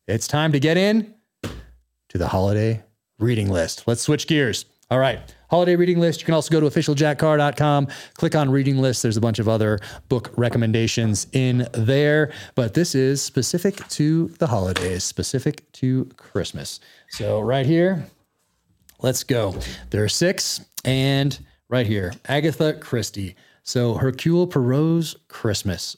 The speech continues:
right here. So if you think this was just for your grandparents, uh, negative, Ghost Rider. Uh, Agatha Christie, she is the best-selling author of all time. Uh, the Queen of Crime right here, and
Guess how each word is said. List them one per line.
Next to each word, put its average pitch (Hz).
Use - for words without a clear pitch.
right 104
here. 98
So 127
if -
you 160
think 156
this 131
was 127
just 143
for 139
your 113
grandparents, 135
uh, 113
negative, 92
Ghost 87
Rider. 90
Uh, 98
Agatha 120
Christie, 127
she 127
is 117
the 107
best-selling 117
author 107
of 107
all 98
time. 92
Uh, 90
the 92
Queen 139
of 117
Crime 117
right 117
here, 107
and 95